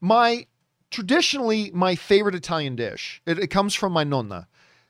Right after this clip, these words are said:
which is her homemade lasagna with the good ricotta and stuff like that. It, it's my absolute, absolute favorite. Um, let me,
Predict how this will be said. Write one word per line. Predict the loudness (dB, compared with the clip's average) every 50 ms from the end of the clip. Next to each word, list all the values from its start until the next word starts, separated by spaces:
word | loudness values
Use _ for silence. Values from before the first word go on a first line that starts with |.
| _ _
which | -2 0 0 0 2
is | 2 2 2 0 -2 -2
her | -2 -2 0
homemade | 0 0 0 0 -2 -2 -2
lasagna | -4 -4 -4 -6 -6 -8 -8 -10 -12 -14 -16 -20 _ _ _ _
with | -4 -2 0
the | 0 0 0
good | 2 0 0 0 0
ricotta | -2 -2 0 2 2 4 4 4 4 4
and | 4 2 -2
stuff | -4 -2 -2 -2 -2 -2
like | -6 -4
that. | -4 -4 -4 -4 -6 _ _ _ _ _ _ _ _ _ _ _ -8
It, | -8 -8 -6 -6
it's | -6 -6 -6 -6 -6
my | -6 -4
absolute, | -2 0 -2 -2 -2 -4 -4 -2 -2 -2 -2 -4 _ -6
absolute | -6 -6 -6 -6 -6 -8 -8 -8
favorite. | -8 _ -6 -6 -6 -8 -12 -18 _ _ _ _ _ -20 -20 -20 -20 -20 -20 -20 -20 _ _ _ _ _ _ _ _ _ _ 0
Um, | 2 2 2 2 2 0 0 -4 -6 -10 _ _ _ _ _ _ _ _ _ _ _ _ _ _ _ _ _ _ _ _ _ _ _ _ _ _ _
let | 0 2 4 4 2
me, | 2 -2 -2 -2 -2 -4 -6 -8 -14